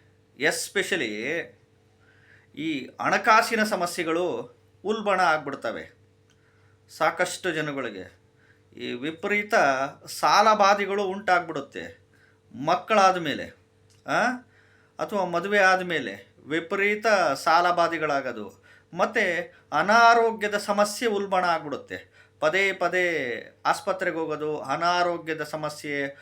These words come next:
ಆಪರೇಷನ್ಸು, ಸರ್ಜರೀಸು, ಮತ್ತು ಬೆಡ್ ರಿಡನ್ ಆಗ ಅಂಥದ್ದು ಒಂದು ರಿಲೇಟೆಡ್ಸು, ಮತ್ತು ಎಷ್ಟೋ ಕಡೆ ಗಂಡನೇ ಸತ್ತೋಗ್ಬಿಟ್ಟಿರ್ತಾರೆ ಅಥವಾ ಹೆಂಡ್ತಿನೇ ತೀರೋಗ್ಬಿಟ್ಟಿರ್ತಾರೆ.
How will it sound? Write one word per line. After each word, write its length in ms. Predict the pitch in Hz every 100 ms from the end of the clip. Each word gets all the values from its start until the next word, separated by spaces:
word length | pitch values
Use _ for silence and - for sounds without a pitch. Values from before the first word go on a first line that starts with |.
| - _
ಆಪರೇಷನ್ಸು, 880 | 127 160 175 165 160 147 151 156 147
ಸರ್ಜರೀಸು, 1080 | 143 147 147 170 170 156 135 143 139 135 135 - - _
ಮತ್ತು 420 | 170 170 170 147
ಬೆಡ್ 260 | 143 147 156
ರಿಡನ್ 340 | 170 170 165
ಆಗ 240 | 156 143 139
ಅಂಥದ್ದು 720 | 127 135 131 127 131 127 127
ಒಂದು 320 | 139 143 147
ರಿಲೇಟೆಡ್ಸು, 920 | 135 127 127 123 120 - 127 127 123 - - _ -
ಮತ್ತು 600 | 208 - 185 160 151 -
ಎಷ್ಟೋ 1080 | 135 139 - 180 175 175 175 170 135 117 -
ಕಡೆ 440 | 196 151 123 - - _ _ 107
ಗಂಡನೇ 500 | 123 147 160 175 175
ಸತ್ತೋಗ್ಬಿಟ್ಟಿರ್ತಾರೆ 800 | 175 170 170 165 160 139 175 226
ಅಥವಾ 300 | 156 202 196
ಹೆಂಡ್ತಿನೇ 600 | 135 143 196 208 190 202
ತೀರೋಗ್ಬಿಟ್ಟಿರ್ತಾರೆ. 1000 | 214 175 160 135 123 113 - 90 76 -